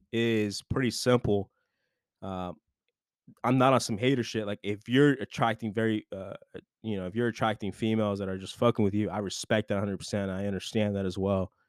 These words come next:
My point is, is really towards, like, the, the younger generation, a-, and that's to understand that that's not the only thing that,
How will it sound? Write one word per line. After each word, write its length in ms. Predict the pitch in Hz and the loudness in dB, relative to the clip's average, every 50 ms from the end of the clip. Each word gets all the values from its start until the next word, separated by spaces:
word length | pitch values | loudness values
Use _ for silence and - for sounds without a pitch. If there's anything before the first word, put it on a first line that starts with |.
| _ _ _ _ _ _ _ _ _ _ _ - | _ _ _ _ _ _ _ _ _ _ _ 0
My 200 | 107 101 104 98 | 2 2 2 2
point 460 | - - - 135 131 131 127 123 - _ | 0 4 8 8 10 10 8 6 2 _
is, 600 | - 117 113 110 107 104 104 95 92 - - - _ _ _ _ _ _ _ _ _ _ _ _ _ _ _ _ _ _ _ - | 0 2 4 4 4 4 2 0 -2 -6 -10 -12 _ _ _ _ _ _ _ _ _ _ _ _ _ _ _ _ _ _ _ 0
is 240 | 123 120 120 120 - | 2 2 2 4 6
really 160 | 143 151 143 | 6 6 6
towards, 380 | - - - 131 127 117 - 120 | 6 4 6 6 6 4 2 -4
like, 180 | 110 107 - | -6 -6 -2
the, 220 | - 107 104 - - | 0 0 0 0 0
the 140 | 104 113 101 | 0 0 4
younger 300 | 107 117 123 127 120 113 | 6 6 8 8 6 6
generation, 720 | 101 107 104 104 101 101 107 107 98 - - 104 98 98 | 6 4 4 6 4 4 4 4 2 2 0 -2 0 -2
a-, 140 | 98 104 - - | -4 -6 -4 -2
and 120 | 117 113 | -2 0
that's 180 | 123 143 143 - | 0 0 0 0
to 60 | 214 | 2
understand 480 | 170 143 123 - - 127 127 123 117 107 | 2 2 2 2 2 2 4 4 4 2
that 180 | 101 - - _ | 0 -2 -4 _
that's 260 | - 113 117 - - | -2 0 0 0 0
not 180 | 156 143 127 - | 0 0 0 0
the 120 | - 117 | 0 0
only 200 | 117 123 123 110 | 2 2 2 0
thing 240 | - - - 113 113 | 0 2 2 2 2
that, 200 | 107 95 98 - | 2 0 -4 -6